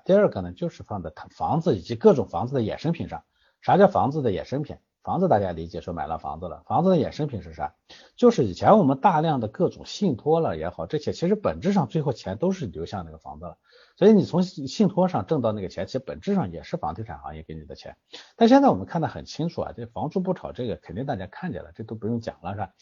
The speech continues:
呃，我记得一八年的时候，我在年终策略会的时候都是当时讲过，我说其实房子的这个趋势已经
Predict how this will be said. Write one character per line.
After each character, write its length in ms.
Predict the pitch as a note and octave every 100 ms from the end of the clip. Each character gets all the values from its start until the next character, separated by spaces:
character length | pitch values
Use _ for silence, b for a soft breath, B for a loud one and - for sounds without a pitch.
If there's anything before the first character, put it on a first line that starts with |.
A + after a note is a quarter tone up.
| B B B B
呃， 260 | B2+ B2+ B2+
我 80 |
记 100 | E3+
得 100 | G#3+
一 120 | F#3 G#3
八 240 | G#3 A3+
年 240 | D3+ F#2+
的 80 | G2+
时 100 | -
候， 80 | G2
我 80 | F2
在 100 | B2
年 200 | G#2 A2+
终 160 | C3
策 120 | C3 C3
略 80 |
会 160 | G#2+ C#3
的 60 | G2
时 140 | F2+
候 40 |
都 80 | F2
是 160 | F#2 F#2
当 180 | - G#2
时 60 | G#2+
讲 160 | D#2
过， 80 | F#2
我 80 | F#2
说 140 | -
其 160 | C#3 F3+
实 80 | G3+
房 340 | G3 E2 D#3+
子 100 | A3
的 120 | E3+
这 120 | A2+ G#2+
个 80 |
趋 220 | F#2+ - E3+
势 200 | - D#2+
已 160 | C#2+
经 360 | - C3+ E3+